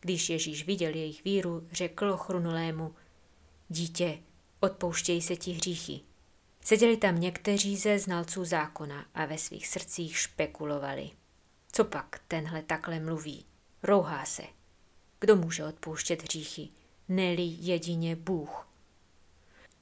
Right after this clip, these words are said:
A Ježíš hned ve svém duchu poznal,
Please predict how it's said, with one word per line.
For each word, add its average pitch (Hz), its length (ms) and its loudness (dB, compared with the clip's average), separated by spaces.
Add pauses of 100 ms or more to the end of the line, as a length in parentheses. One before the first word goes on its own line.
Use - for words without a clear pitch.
A 170 60 -4
Ježíš 175 500 2
hned 190 340 2
ve 165 120 -6
svém 170 280 -4
duchu 175 300 -6
poznal, 175 600 0